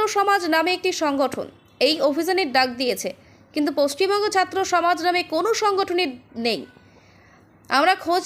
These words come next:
নিয়ে দেখেছি, এই নামে কোনো সংগঠন নেই। পুলিশের দাবি, কিছু লোক উদ্দেশ্য প্রণোদিতভাবে অশান্তি তৈরির জন্য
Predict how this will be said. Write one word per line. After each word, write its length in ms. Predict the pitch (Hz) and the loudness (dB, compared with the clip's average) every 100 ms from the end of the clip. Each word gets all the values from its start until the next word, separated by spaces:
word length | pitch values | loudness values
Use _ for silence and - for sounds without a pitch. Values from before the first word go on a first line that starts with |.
| 392 | 2
নিয়ে 180 | 440 | 2
দেখেছি, 440 | 320 339 392 415 294 233 - - - | 2 2 0 0 -2 -2 -10 -20 -2
এই 160 | 277 370 | 2 4
নামে 220 | 381 427 | 4 2
কোনো 240 | 427 359 440 453 | 2 0 0 0
সংগঠন 460 | 427 381 403 392 339 | 0 2 0 0 2
নেই। 180 | 381 392 - | 0 0 -4
পুলিশের 400 | - 320 359 381 269 | -2 0 0 0 0
দাবি, 240 | 294 359 | 0 0
কিছু 240 | 370 359 359 | -2 -2 0
লোক 180 | 320 339 | 0 -2
উদ্দেশ্য 380 | 330 269 381 415 415 | -4 -2 -2 0 -2
প্রণোদিতভাবে 680 | 339 339 339 320 311 277 208 - | 0 -2 0 0 0 0 0 0
অশান্তি 460 | 269 - 370 370 | -2 0 0 2
তৈরির 340 | 392 349 330 302 | 0 0 0 0
জন্য 220 | 294 269 | 0 0